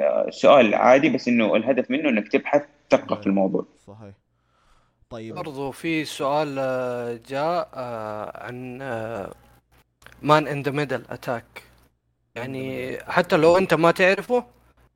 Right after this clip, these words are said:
Speaker 3: أيوة، يعني أنت
Speaker 2: تعرف شو
Speaker 3: يقول لك
Speaker 2: تعرف.
Speaker 3: مثلًا اشرح لي شو الميدل، آه، أيوة.
Speaker 2: Man in the middle.
Speaker 3: يقول مثلًا
Speaker 2: إيه.
Speaker 3: اشرح لي هو.
Speaker 2: ممتاز. طيب، آه، آه، سؤال ثاني كذا.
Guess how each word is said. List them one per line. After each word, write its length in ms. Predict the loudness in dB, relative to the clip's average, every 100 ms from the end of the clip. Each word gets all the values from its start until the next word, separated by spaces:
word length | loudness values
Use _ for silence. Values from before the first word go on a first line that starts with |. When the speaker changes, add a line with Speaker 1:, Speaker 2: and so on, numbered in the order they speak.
| -8
Speaker 3:
أيوة، 280 | -4 -4 -4
يعني 480 | -4 -4 -6 -8 -6
أنت 80 |
Speaker 2:
تعرف 360 | -2 0 0 -4
شو 60 | -4
Speaker 3:
يقول 160 | -2
لك 80 | -2
Speaker 2:
تعرف. 120 | -2
Speaker 3:
مثلًا 160 | 0 0
اشرح 300 | 0 0 0
لي 140 | -2
شو 300 | -4 -4 -4
الميدل، 560 | -6 -10 -10 -10 -10 -10
آه، 400 | -10 -8 -8 -10 -18 -10
أيوة. 260 | -6 -6
Speaker 2:
Man 20 | -10
in 20 |
the 40 |
middle. 200 | -16 -16
Speaker 3:
يقول 160 | -8 -2
مثلًا 180 | 0 0
Speaker 2:
إيه. 60 |
Speaker 3:
اشرح 280 | -2 -2 -4
لي 120 | -4
هو. 220 | -6 -8 -12 _ _ _ _ _ _ _
Speaker 2:
ممتاز. 440 | _ -18 -18 -18
طيب، 360 | -18 -16 -16 -18 -16
آه، 380 | -14 -14 -14 -18 _ _ _ _ _ _ _ _ _ _ _ _ -12
آه، 1080 | -10 -10 -10 -10 -12 -12 -12 -12 -12 -14 -16
سؤال 360 | -16 -14 -14
ثاني 360 | -14 -16 -16 -18
كذا. 260 | -20 -20